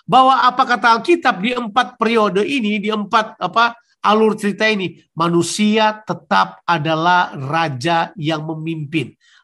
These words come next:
raja yang memerintah. Terserah, menurut saya konsep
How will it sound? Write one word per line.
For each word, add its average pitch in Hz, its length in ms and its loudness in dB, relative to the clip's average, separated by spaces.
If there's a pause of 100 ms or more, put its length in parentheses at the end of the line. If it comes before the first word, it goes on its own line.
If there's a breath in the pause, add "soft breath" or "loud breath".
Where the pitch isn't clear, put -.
raja 175 800 0
yang 151 320 -4
memerintah. 151 640 -6 (320)
Terserah, 196 560 0 (320)
menurut 185 240 2
saya 208 480 -2 (240)
konsep 196 400 -2